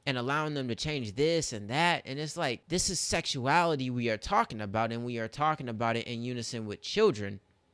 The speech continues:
Like, bro, where, where have we missed the mark, man? Like, I don't know. It, it's all, like,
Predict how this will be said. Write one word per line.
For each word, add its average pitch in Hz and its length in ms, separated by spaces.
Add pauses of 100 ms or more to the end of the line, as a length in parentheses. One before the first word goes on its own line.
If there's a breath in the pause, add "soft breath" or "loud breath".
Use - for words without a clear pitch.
(280)
Like, 135 260 (180)
bro, 139 200
where, 131 260
where 190 200
have 175 220
we 160 120
missed 131 240
the 104 80
mark, 131 400
man? 104 340
Like, 113 280 (120)
I 185 120
don't 131 140
know. 104 120
It, 139 100
it's 180 380
all, 123 640
like, 120 220